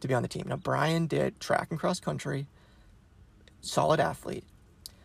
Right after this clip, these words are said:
But wh-, whereas I said J P had never played football, I'm pretty sure, uh, Brian Avant had never watched football before. I mean, he wouldn't know football from cribbage, and it was very clear early on. So that was rough. I mean, and we had to throw him out there, play, like, the entire game at corner and receiver. So that was bad.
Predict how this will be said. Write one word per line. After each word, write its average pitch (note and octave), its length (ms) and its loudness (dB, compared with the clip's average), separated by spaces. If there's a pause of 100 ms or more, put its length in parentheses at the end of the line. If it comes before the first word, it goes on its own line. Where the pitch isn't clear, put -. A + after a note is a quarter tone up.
(140)
But C#3 160 10
wh-, - 320 0
whereas D3 280 12
I C#3 60 8
said C#3+ 240 2
J C#3+ 240 0
P D#3 240 -4
had C#3 140 -2
never - 160 -4
played - 340 -6
football, D#3+ 460 -4 (420)
I'm C3 240 -2
pretty C#3+ 340 -2
sure, C#3 520 0 (640)
uh, C3+ 140 4
Brian C3 360 4
Avant B2+ 240 2
had C3+ 100 -4
never B2+ 200 -2
watched B2+ 360 0
football - 360 -2
before. - 460 -8 (260)
I D3 80 2
mean, C#3+ 100 2
he F3 140 0
wouldn't E3+ 200 6
know C#3 120 6
football D3 400 2
from C3+ 160 -8
cribbage, - 560 -4 (260)
and D3+ 380 0
it - 80 0
was B2+ 140 -2
very F3 260 -2
clear - 340 -4
early - 300 -2
on. G1+ 240 -4 (340)
So - 100 -2
that F#3+ 140 10
was D#3 140 6
rough. C3+ 400 8
I C#3+ 80 -4
mean, C#3 200 0
and D3 80 0
we E3+ 60 4
had F3 80 8
to D3 60 6
throw D3 160 2
him C#3 80 2
out C3+ 160 2
there, - 100 -2
play, - 160 -2
like, - 120 -2
the F3+ 100 -4
entire - 300 -2
game - 240 -6
at - 100 -12
corner - 280 -8
and - 120 -8
receiver. - 460 -8
So - 260 -2
that D#3 180 0
was D#3 100 -4
bad. - 360 0